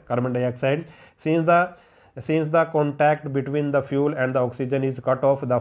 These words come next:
fire gets control। अ, क्योंकि जो, अ, फ्यूल और ऑक्सीजन, अ, फ्यूल, अ, कॉन्टैक्ट किस किस के बीच में? फ्यूल और ऑक्सीजन के बीच में जो कॉन्टैक्ट है वो कट ऑफ हो जाता है कार्बन डाइऑक्साइड के कारण,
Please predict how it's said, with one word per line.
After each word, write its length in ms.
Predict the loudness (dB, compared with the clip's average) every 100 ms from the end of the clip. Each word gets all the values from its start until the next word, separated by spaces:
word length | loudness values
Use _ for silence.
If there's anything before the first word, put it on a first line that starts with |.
| 0
fire 260 | 0 0
gets 240 | -2 -2 -4
control। 340 | -6 -6 -6 -8
अ, 720 | -12 -20 -20 -8 -2 2 2
क्योंकि 420 | 2 0 0 -2
जो, 300 | 0 0 -2 -8 -20 _ -4
अ, 300 | 2 4 2
फ्यूल 720 | -2 -14 -4 0 2 0 -2 2
और 320 | 4 4 0
ऑक्सीजन, 640 | -4 -6 -4 -4 -4 -6
अ, 760 | -10 -18 -14 -8 -6 -6 -10 -8
फ्यूल, 320 | 0 2 2
अ, 80 | -2 -6
कॉन्टैक्ट 680 | -4 -4 -4 -2 2 0 0
किस 200 | -10 -10
किस 180 | -8 -8
के 120 | -4
बीच 200 | -4 -4
में? 220 | -4 -4 -6 -16 _ 0
फ्यूल 220 | 2 4
और 120 | 4
ऑक्सीजन 440 | 0 -2 -4 -4
के 200 | -2 -4
बीच 320 | -4 -6 -6 -6
में 140 | -6
जो 80 | -4
कॉन्टैक्ट 420 | -4 -4 -4 -4
है 40 |
वो 80 | -6
कट 260 | -2 0 2
ऑफ 160 | 2
हो 120 | 2 2
जाता 300 | 0 -2 -6
है 60 |
कार्बन 320 | -2 -2 -2
डाइऑक्साइड 440 | -2 -4 -4 -6 -4
के 120 | -4
कारण, 240 | -2 -2